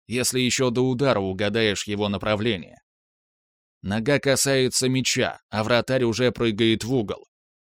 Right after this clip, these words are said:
Для того, чтобы переиграть вратаря, нужен опыт, которого у Тони не было. Но, как говорят на Балканах,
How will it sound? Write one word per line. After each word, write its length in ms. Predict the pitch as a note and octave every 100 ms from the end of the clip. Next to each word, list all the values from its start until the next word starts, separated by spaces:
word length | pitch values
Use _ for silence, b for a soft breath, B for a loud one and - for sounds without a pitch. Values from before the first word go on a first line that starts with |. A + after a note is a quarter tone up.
| _ -
Для 240 | F2+ A2+
того, 380 | B2+ C3 D#3+ C3+
чтобы 340 | - C#3+ C#3
переиграть 640 | B2+ C3 C3 B2 C#3+ B2+ A2
вратаря, 720 | A#2+ A#2 A#2+ B2+ C#3 F2+ - -
нужен 400 | C3 A#2 C#3 D3
опыт, 440 | B2+ - - - -
которого 440 | F2 A#2 A2 A2
у 140 | A2+
Тони 300 | G#2+ C3+ A2+
не 220 | G#2 A#2 A#2
было. 300 | F#2 - - _ _ _ _ _ _ _ -
Но, 320 | G#2 C#3 C3
как 240 | C#3 B2
говорят 460 | A2+ B2+ C3+ C#3 B2+
на 100 | B2+
Балканах, 840 | C3 B2+ - E3+ A2 - - -